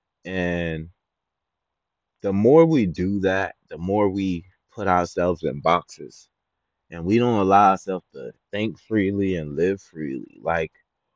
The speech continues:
"Oh, a Black person only can be X, Y, and Z in life.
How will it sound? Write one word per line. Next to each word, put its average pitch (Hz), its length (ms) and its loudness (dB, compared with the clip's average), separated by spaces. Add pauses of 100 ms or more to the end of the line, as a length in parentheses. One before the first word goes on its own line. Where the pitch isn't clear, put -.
(180)
"Oh, 123 380 10
a 71 40 2
Black 98 360 0
person 98 400 -4
only 95 320 -4
can 87 180 -8
be 87 320 -6
X, 98 300 -4
Y, 90 220 2
and 80 200 -6
Z 80 320 -12 (440)
in 95 200 -2
life. 62 400 -6